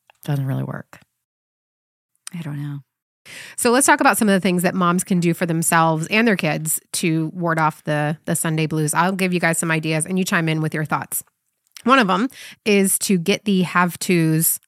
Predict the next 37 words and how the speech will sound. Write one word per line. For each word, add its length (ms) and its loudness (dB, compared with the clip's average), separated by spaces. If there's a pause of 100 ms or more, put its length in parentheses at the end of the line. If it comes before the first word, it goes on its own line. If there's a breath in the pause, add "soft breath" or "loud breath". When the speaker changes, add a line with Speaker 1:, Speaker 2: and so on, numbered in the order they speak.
Speaker 3:
out 180 2
of 140 -4
the 120 -4
way 240 -2 (120)
early. 400 -6
For 180 -6
example, 680 -2 (440 loud breath)
if 500 0
you 240 0
have 260 -4
to 140 -6
pack 220 -12
your 100 -12
lunch 500 -4
or 240 -2
if 140 -6
you 80 -2
have 340 -2
to 300 0
get 320 -2
a 100 -4
uniform 560 -2
or 60 -2
your 160 -6
clothes 280 -2
out, 300 2 (360 loud breath)
do 200 2
that. 340 2
I, 200 0
I 120 2
started 320 2
doing 440 -2
lunch 280 -4
packing 360 -2
on 220 -6
Saturday 520 -2
afternoon. 640 -10